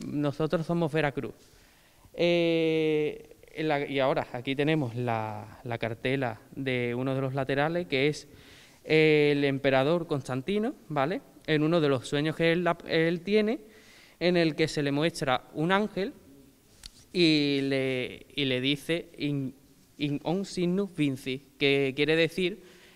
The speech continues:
eh, mm, eh, "Con este signo vencerás", mostrando una cruz.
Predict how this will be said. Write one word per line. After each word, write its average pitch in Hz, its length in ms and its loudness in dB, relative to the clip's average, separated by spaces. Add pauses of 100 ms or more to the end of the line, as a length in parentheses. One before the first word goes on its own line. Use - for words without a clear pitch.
(120)
eh, 143 800 0
mm, 135 680 -4 (840)
eh, 143 340 0
"Con 143 140 -2
este 156 260 -2
signo 175 320 -4
vencerás", 151 420 -4 (640)
mostrando 156 760 -4
una 143 240 -2
cruz. 113 220 -8